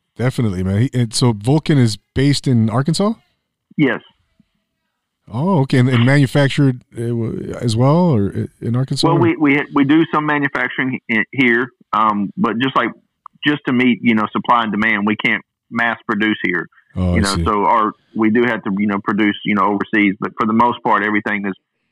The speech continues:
Speaker 2: um, all of the ideas and everything that we do is, is done here first and then shipped out for manufacturing somewhere else.
Speaker 1: Gotcha, gotcha, man. Wow, this has been,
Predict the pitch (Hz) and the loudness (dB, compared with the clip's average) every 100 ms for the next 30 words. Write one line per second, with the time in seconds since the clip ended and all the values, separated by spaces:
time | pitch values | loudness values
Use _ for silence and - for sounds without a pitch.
0 | _ - 98 95 87 90 _ _ - 117 | _ -6 -2 -2 -4 -12 _ _ -2 0
1 | 113 110 113 107 110 110 110 104 101 98 | 0 0 -2 -2 0 0 0 -2 -4 -4
2 | 107 113 107 107 104 107 107 101 98 92 | -4 -2 -2 0 0 2 2 2 2 -2
3 | - 104 92 _ - 120 117 110 110 107 | -4 -4 -4 _ -8 -4 -2 -2 0 -2
4 | 104 - 104 - - 104 - 101 101 95 | -2 -2 -4 -4 -6 -6 -4 -2 -2 -2
5 | - 113 - 104 98 - 101 101 101 98 | -2 -2 -2 -2 -2 -2 -4 -2 -2 -4
6 | 107 95 101 90 98 98 85 - - _ | -4 -4 -4 -6 -4 -2 -2 -2 -8 _
7 | _ _ _ _ _ _ _ _ _ - | _ _ _ _ _ _ _ _ _ -2
8 | 92 90 104 92 95 92 95 87 87 85 | -2 -2 -6 -4 -4 -2 -2 0 0 0
9 | 85 98 101 95 87 117 - 117 95 107 | 0 0 2 0 0 0 2 0 0 2
10 | 101 95 92 | 2 4 2